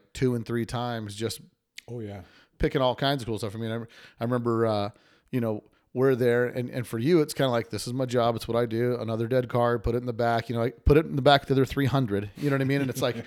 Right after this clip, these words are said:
Speaker 2: <laughs>
Speaker 1: there's hun-, literally, hu-, there was hundreds of cars back there.
Speaker 2: Oh, yeah, hundreds.
Speaker 1: And, um, you know, so for you, it would be, it would almost be like a burden, like another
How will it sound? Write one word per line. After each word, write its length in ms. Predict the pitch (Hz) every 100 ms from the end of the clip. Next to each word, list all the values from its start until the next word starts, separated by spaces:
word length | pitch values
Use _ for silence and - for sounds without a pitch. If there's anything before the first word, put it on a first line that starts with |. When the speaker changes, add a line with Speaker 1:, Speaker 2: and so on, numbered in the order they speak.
| -
Speaker 2:
<laughs> 140 | 113
Speaker 1:
there's 140 | 139 127
hun-, 380 | 151 165 170
literally, 280 | 147 185 165
hu-, 100 | 135
there 140 | 156 131
was 100 | 104
hundreds 480 | - 160 156 135
of 100 | 113
cars 320 | 95 127 123 113
back 260 | 104 87
there. 140 | 98 87
Speaker 2:
Oh, 40 |
yeah, 120 | 92 80 -
hundreds. 340 | 107 104 82 -
Speaker 1:
And, 480 | 143 123 120 113 113 _ _ _ _ _ -
um, 520 | 117 110 107 104 - _ _ _ _
you 140 | - 139
know, 100 | 120
so 160 | -
for 160 | 127 -
you, 280 | 120 170 135
it 40 |
would 120 | 123
be, 200 | 120 123 123
it 60 | 127
would 120 | 131
almost 200 | 139 123
be 60 | 127
like 220 | 123 - -
a 40 | 127
burden, 340 | 101 117 110
like 140 | 107 113
another 540 | 117 120 117 117 107